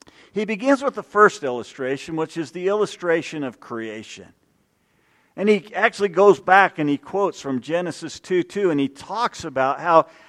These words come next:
how God, from the very beginning of time, that he rested from his work of creation. So we know right away that rest is not something new. It's not something different. It's not something that,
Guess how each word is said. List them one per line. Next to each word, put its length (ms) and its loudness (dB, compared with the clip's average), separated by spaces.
how 220 4
God, 720 -6
from 200 2
the 100 2
very 300 6
beginning 440 -4
of 160 -2
time, 360 -6
that 120 -6
he 220 -10
rested 640 -4
from 220 -2
his 260 -4
work 400 -6
of 160 -12
creation. 580 -14
So 200 -4
we 200 0
know 440 0
right 240 2
away 320 4
that 160 -2
rest 420 4
is 220 -8
not 260 0
something 640 -2
new. 320 0
It's 200 -8
not 240 -2
something 640 -6
different. 460 -2
It's 160 -14
not 240 2
something 460 -2
that, 180 2